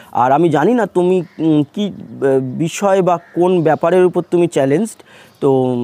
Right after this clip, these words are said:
আমি ভগবানের কাছে আশীর্বাদ করব, বা যারা আমাদের বন্ধুরা আছে মুসলিম, তারা নিশ্চয়ই আল্লাহর কাছে, আহ, দোয়া করবে যে তোমার যা সমস্যা আছে, উনি যেন সব ঠিক করে দেয়। ভালো থেকো, আবার দেখা হবে তোমার সঙ্গে ভিডিওতে। নিশ্চয়ই পরে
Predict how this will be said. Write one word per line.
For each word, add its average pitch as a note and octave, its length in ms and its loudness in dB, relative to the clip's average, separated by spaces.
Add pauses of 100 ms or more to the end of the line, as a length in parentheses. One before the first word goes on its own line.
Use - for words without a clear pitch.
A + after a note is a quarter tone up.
(100)
আমি D#3 320 2
ভগবানের D3 540 -2
কাছে C#3+ 320 -4
আশীর্বাদ C3+ 500 -4
করব, C#3+ 380 -2
বা B2+ 160 -2
যারা A#2+ 340 -4 (460)
আমাদের B2 340 -4
বন্ধুরা C3 440 -2
আছে C3+ 180 -4
মুসলিম, C3 360 -6
তারা A#2+ 160 -4
নিশ্চয়ই C3 380 -4
আল্লাহর E3 260 0
কাছে, D3+ 300 -2
আহ, - 600 -6
দোয়া C#3 280 0
করবে C#3 460 -2
যে A#2+ 380 -2 (340)
তোমার C3 340 -2 (880)
যা D3+ 220 0
সমস্যা C#3 560 -2 (120)
আছে, A#2+ 260 -6 (340)
উনি C3 220 0
যেন C3+ 200 -2
সব - 240 -6 (100)
ঠিক A#2 200 -4
করে F#2+ 180 -4
দেয়। F2 160 -10 (400)
ভালো C#3+ 220 0
থেকো, G#3 380 -4
আবার C3 260 -2
দেখা C3+ 280 0
হবে D3+ 120 0
তোমার A#2+ 220 -4
সঙ্গে G#2 280 -8 (1120)
ভিডিওতে। C#3+ 420 2
নিশ্চয়ই D3 340 -2
পরে C#3+ 280 0